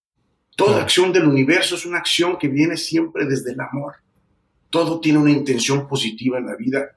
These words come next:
Speaker 1: por más doloroso que sea. Cuando ejer-, ejerzo esto con mi padre, yo me libero y lo libero. Lo libero y me libero. Él fallece una semana después. Eh,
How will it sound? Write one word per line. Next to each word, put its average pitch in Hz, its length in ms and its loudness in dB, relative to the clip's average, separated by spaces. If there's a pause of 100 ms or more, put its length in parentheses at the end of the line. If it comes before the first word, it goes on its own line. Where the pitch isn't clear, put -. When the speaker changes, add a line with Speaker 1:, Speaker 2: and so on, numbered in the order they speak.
Speaker 1:
por 113 220 0
más 131 280 0
doloroso 113 680 -2
que - 120 -12
sea. - 360 0 (1600)
Cuando 131 280 4
ejer-, 135 380 0
ejerzo 107 520 0
esto 104 380 -4
con 127 180 -6
mi 104 80 -4
padre, 117 440 -4
yo 120 140 0
me 139 160 2
libero 113 320 2
y 139 40 2
lo 113 120 0
libero. 90 500 -4 (1400)
Lo 104 220 -2
libero 139 600 2
y 107 100 2
me 98 140 0
libero. 85 420 -8 (440)
Él 117 140 4
fallece 127 440 0
una 117 120 -2
semana 107 340 0
después. - 640 -4 (440)
Eh, 80 520 -2